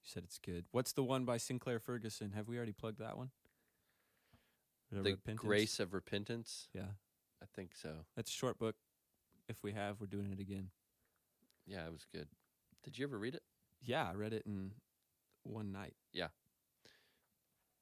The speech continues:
Speaker 1: And
Speaker 2: Yeah,
Speaker 1: I'm
Speaker 2: it's
Speaker 1: not a,
Speaker 2: that good.
Speaker 1: I'm not a phenomenally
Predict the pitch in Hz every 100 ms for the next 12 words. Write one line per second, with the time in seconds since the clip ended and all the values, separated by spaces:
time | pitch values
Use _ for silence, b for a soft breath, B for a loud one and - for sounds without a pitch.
0 | - 117 135 147 139 - - 90 - 90
1 | - 120 127 120 107 98 107 104 98 101
2 | 95 95